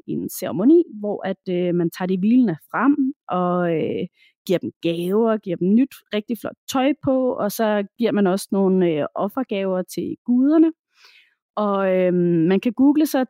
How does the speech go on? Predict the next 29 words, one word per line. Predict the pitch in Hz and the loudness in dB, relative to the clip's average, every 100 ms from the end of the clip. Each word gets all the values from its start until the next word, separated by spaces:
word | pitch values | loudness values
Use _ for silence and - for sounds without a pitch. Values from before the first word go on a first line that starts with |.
| - | 0
til | 220 | 2
en | 208 208 220 | 4 4 4
masse | 269 - 285 | 2 0 0
billeder | 262 277 262 | 2 4 2
af | 180 185 | 0 0
det | 254 | 0
her, | 262 247 | 2 0
og | 226 - | -2 0
eventuelt | 214 247 254 226 - | 2 2 2 0 0
også, | 208 214 - | -2 -2 -2
øh, | 202 190 185 | 2 2 0
søge | - 233 240 247 233 | 0 2 4 2 2
ind | 202 196 | 4 2
i | |
Facebook-gruppen | 196 208 226 - 233 220 214 226 | 2 0 -2 -2 -4 -2 2 4
igen | 196 196 247 - _ - _ - | 4 4 2 0 _ -20 _ -6
efter | 196 - | -4 -2
den | 202 170 | 0 0
artikel, | 170 - 269 254 285 294 - | 0 0 0 0 0 -2 -2
der | |
er | 226 208 | -2 -2
om | 233 202 208 - | 0 0 -2 -2
det. | 240 - | -4 -2
Og, | 180 180 185 | -2 0 2
øh, | 185 196 | 4 4
nu | 240 | 6
med | 254 | 4
dagens | 240 214 214 220 | 2 -2 -2 -2
teknologi, | - - 208 - 190 - 294 | -6 -16 -12 -8 -6 -2 -4